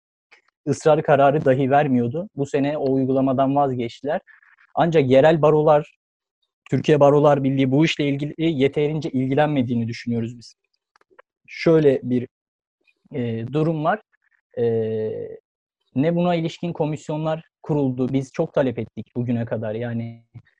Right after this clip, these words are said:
bununla ilgili raporlar hazırladık. E, baro başkanları, yerel, bazı yerel baro başkanlarıyla görüştük. Ancak,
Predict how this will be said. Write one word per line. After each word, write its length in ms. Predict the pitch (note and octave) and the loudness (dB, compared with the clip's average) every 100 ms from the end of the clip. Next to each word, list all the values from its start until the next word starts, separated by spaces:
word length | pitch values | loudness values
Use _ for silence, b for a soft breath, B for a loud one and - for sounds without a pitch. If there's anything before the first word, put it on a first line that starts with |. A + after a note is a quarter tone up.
| - | -4
bununla 220 | C3 C3 | 0 2
ilgili 500 | B2+ B2 A#2+ B2 B2 | 2 0 -2 -2 -2
raporlar 420 | B2+ C#3 C#3 C#3 | 0 2 2 2
hazırladık. 640 | C3+ A#2+ A#2 A2+ A#2 _ _ _ - | 0 -2 -4 -4 -8 _ _ _ -8
E, 240 | A#2 A#2 | -6 0
baro 180 | C3+ C#3+ | 2 2
başkanları, 540 | C3 A#2+ - A#2+ A#2 | 0 -4 -4 -4 -4
yerel, 420 | A#2 B2 C3 B2 B2+ | -2 -2 -2 -4 -4
bazı 260 | B2+ A#2+ | -2 -2
yerel 300 | B2 A#2+ B2 | -4 -4 -4
baro 200 | B2 B2 | -6 -6
başkanlarıyla 640 | A#2+ A#2 - A#2 A#2 A2+ A#2 | -6 -8 -12 -10 -10 -10 -10
görüştük. 460 | A#2 A#2 - G3+ - b b - | -12 -14 -14 -14 -16 b b -8
Ancak, 380 | C#3 E3 F3+ | -4 -2 -4